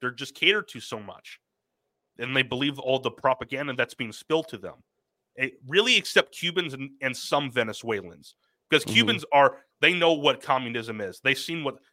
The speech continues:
Speaker 1: they've been propag-, they've seen
Speaker 2: Right.
Speaker 1: what socialism is, and Venezuelans have seen what socialism is themselves.
Speaker 2: Mm-hmm.
Speaker 1: And even though most of them still vote Democrat, at least a good percentage of them will vote, um, other, otherwise.
Speaker 2: Right.
Speaker 1: Yeah,
Speaker 2: But,
Speaker 1: so
Speaker 2: uh, I don't know.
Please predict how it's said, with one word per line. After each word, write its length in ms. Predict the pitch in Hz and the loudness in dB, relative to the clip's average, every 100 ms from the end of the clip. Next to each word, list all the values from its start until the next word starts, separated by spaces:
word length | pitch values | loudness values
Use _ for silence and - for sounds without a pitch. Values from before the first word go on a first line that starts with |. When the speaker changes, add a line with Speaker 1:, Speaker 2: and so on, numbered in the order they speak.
| - | 0
Speaker 1:
they've 160 | 143 | 2
been 220 | 147 143 139 | 2 -2 -4
propag-, 500 | 156 139 - 131 - - | -2 0 -2 -6 -8 -6
they've 240 | 139 135 | -6 -6
seen 220 | - 117 | 0 6
Speaker 2:
Right. 140 | 104 - | 6 6
Speaker 1:
what 100 | - | 0
socialism 640 | - 135 127 113 101 98 | -6 -6 -6 -8 -10 -12
is, 200 | 90 - _ - _ _ | -14 -16 _ -20 _ _
and 220 | 139 143 127 120 | -4 -4 -6 0
Venezuelans 600 | 151 156 - 160 175 151 | 2 2 4 2 4 2
have 120 | 139 | -2
seen 200 | - 139 | -2 -6
what 80 | 117 | -6
socialism 600 | - 131 - 123 117 117 | -2 -2 -2 -6 -6 -4
is 140 | 117 107 | -6 -8
themselves. 600 | 101 - 180 123 117 - _ _ - | -8 2 4 4 -2 -14 _ _ -2
Speaker 2:
Mm-hmm. 40 | 131 | 2
Speaker 1:
And 240 | 131 123 _ _ 175 | 2 0 _ _ -2
even 100 | 202 | 2
though 120 | 180 | 2
most 360 | 151 139 - | 2 0 0
of 60 | 156 | 0
them 160 | 147 135 | 0 0
still 260 | - 131 | -2 0
vote 240 | 120 127 120 | 2 0 2
Democrat, 520 | 127 131 139 131 - | 0 4 6 6 2
at 140 | 127 143 | -2 -2
least 200 | 160 143 | -2 -4
a 60 | |
good 340 | 131 151 151 - | -4 -2 -2 -4
percentage 440 | - - 135 107 | -10 -6 -6 -8
of 80 | 107 | -8
them 220 | 110 - - _ | -8 -8 -12 _
will 120 | 120 | -6
vote, 240 | 117 113 113 | 0 0 0
um, 180 | 117 113 | -4 -2
other, 180 | 120 120 120 | -4 -2 -2
otherwise. 640 | 120 113 98 92 - - _ _ _ _ _ - | -2 -2 -10 -12 -16 -20 _ _ _ _ _ -8
Speaker 2:
Right. 180 | 90 - - _ _ _ _ _ _ _ _ _ | -4 -4 -8 _ _ _ _ _ _ _ _ _
Speaker 1:
Yeah, 260 | 120 113 95 | -6 -2 2
Speaker 2:
But, 100 | 135 | 8
Speaker 1:
so 180 | 139 143 | 10 10
Speaker 2:
uh, 40 | |
I 40 | 285 | 8
don't 100 | 160 | 2
know. 180 | 117 | -2